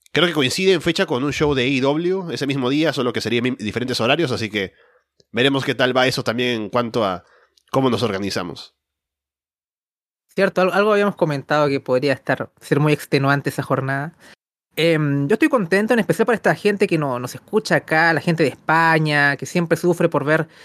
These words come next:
Speaker 2: pay-per-views, que, que son una apuesta, a lo mejor son, se, son muy malos, y está hasta las tres de la mañana, cuatro de la mañana, ¿y por qué vi esta mierda? Entonces, está bien que puedan ver, eh, algo, un pay-per-view a una hora decente, por fin.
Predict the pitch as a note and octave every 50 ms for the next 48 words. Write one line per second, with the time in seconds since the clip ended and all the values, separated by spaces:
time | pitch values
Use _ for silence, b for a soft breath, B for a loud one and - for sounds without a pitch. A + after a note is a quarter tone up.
0 | B B _ _ _ _ - G3+ G#3 - A3 G3+ F#3 E3 G3+ F3 D#3+ C#3+ D#3+ -
1 | E3 E3 A#3+ B3 A3+ G3+ - C4 C4+ C4+ A3+ F#3+ F#3 A#3 B3+ - B3+ A#3+ G#3+ D#3+
2 | - - - F3+ F3 D#3+ - - - - - - A3 A#3 A#3 A3+ G3 F3+ F#3 G3+
3 | A#3 B3 - - A#3 G#3+ - A3 G3+ E3+ - - A3 A3+ A#3 A3 G3+ F3+ E3 E3+
4 | F#3+ G#3+ A3 F#3+ - G#3+ G#3+ A3+ G#3 G3 F3 E3 D#3+ F3 G3+ A3+ A#3 G#3+ E3+ D#3+
5 | - - B3+ B3+ G#3 - E3+ D3+ D#3+ D#3 D3 D3 E3 G#3 - B B B B B
6 | _ _ - D#3 G3 G#3+ G3 - _ - D#3 D#3+ - A3+ A3 G3+ A3 G#3 G3+ G3+
7 | A3 - _ _ - - F#3 F3+ F#3+ F3+ - G3 F#3 F3+ F3+ F3 E3+ F3+ F#3+ F#3+
8 | F3+ - _ _ - D#3+ D#3 D3 D3 C#3+ - - _ _ _ _ _ - E3+ F3+
9 | F#3 F#3 F#3 F3 F3+ F#3+ F#3 F#3 F3+ F3+ F3 E3+ E3+ E3 D#3+ E3 F#3 F#3 F3 -
10 | F#3+ F3+ E3 D#3+ F#3 F#3+ F#3+ F#3+ F#3+ F#3 F3+ E3 D#3 E3 E3+ E3+ D#3+ D#3+ E3 E3+
11 | E3+ E3+ E3 E3 D#3 C#3 - - G3+ F#3 D#3+ D3 - D3+ C#3+ C3+ C3 C3 - -
12 | E3+ D3+ D#3 E3 F#3+